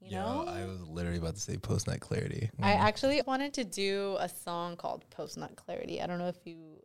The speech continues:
Speaker 1: know the artist Alameda. She
Speaker 2: Oh.
Speaker 1: did that song, Bleach My Eyebrows.
Speaker 2: Maybe.
Speaker 1: It's like, I don't even know. I'll show you after. But it was, like, more of, like, a playful song. It would have been fun, too. But I was like, we'll probably end up talking about it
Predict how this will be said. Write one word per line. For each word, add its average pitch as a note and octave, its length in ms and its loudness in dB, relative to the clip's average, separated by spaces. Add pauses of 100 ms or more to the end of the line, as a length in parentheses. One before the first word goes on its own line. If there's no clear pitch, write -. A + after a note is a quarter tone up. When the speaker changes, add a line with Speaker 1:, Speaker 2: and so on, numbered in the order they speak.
(140)
Speaker 1:
know F3 260 -16
the E3 140 -4
artist F3 380 2
Alameda. E3+ 600 0 (1040)
She A#3+ 60 2
Speaker 2:
Oh. - 20 4
Speaker 1:
did A3 160 10
that C4+ 180 8
song, F#3+ 400 4
Bleach F#3 380 -6
My F3+ 100 2 (140)
Eyebrows. A3 560 4 (340)
Speaker 2:
Maybe. F#2 460 6 (180)
Speaker 1:
It's F#3 160 -10
like, F#3 320 0 (1300)
I F#3+ 80 -4
don't G3+ 120 0
even D#3 160 0
know. C#3+ 340 -2
I'll D#3+ 120 4
show F#3+ 160 6
you F3 160 6
after. C#3+ 440 -4
But E3+ 300 2
it - 60 6
was, G#3+ 140 8
like, C4+ 120 8
more C4+ 140 12
of, C#4 60 10
like, D4+ 120 8
a C4+ 40 2
playful F3+ 400 4
song. E3+ 300 2
It E3+ 40 -2
would F3 120 4
have E3 40 0
been E3 140 -2
fun, D#3+ 260 -2
too. - 240 -4
But C#3 120 -2
I - 60 2
was - 100 -8
like, - 300 -10
we'll F3 120 -18
probably E3+ 220 -4
end D#3 120 -4
up D3+ 80 -8
talking - 260 -2
about E3+ 180 -2
it - 120 -10